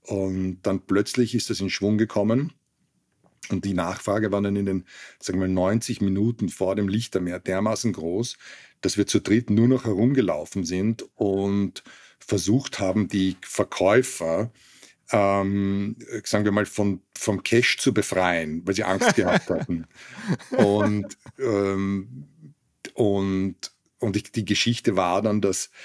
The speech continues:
Speaker 1: ich zu unserer stärksten Verkäuferin gegangen bin, eine Schulfreundin von mir, und die Nachfrage so stark war,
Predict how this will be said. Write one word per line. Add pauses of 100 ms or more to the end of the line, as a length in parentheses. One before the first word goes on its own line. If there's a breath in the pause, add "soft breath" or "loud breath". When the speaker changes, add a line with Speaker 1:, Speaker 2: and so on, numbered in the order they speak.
(460 loud breath)
Speaker 1:
ich
zu
unserer
stärksten
Verkäuferin
gegangen
bin,
eine
Schulfreundin
von
mir, (540 loud breath)
und (160)
die
Nachfrage
so
stark
war,